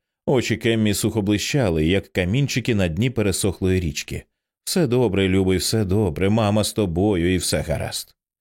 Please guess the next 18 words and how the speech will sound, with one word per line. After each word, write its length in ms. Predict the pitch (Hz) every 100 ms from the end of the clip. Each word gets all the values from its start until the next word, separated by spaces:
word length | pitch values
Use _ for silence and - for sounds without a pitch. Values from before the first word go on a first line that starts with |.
| _ _ _ -
Джонні 320 | 110 220 196
повернувся 540 | 147 139 135 139 107
на 100 | 110
стежку. 500 | 101 - 73 - - - _ _ -
Він 220 | 104 113
кинув 300 | 107 117 101
швидкий 320 | - 95 101
погляд 440 | 85 104 110 110 98
на 180 | 92 90
мертву 360 | 95 92 95
тварину. 520 | 90 127 117 71 64 - _ _ _ -
Повітря 380 | 170 208 175
над 240 | 151 120 -
тушею 360 | 156 - 143
тремтіло, 520 | 131 147 151 208 160 87
ніби 300 | 98 113 101
над 240 | 95 95
жаровнею. 680 | 104 92 101 151 95 71 60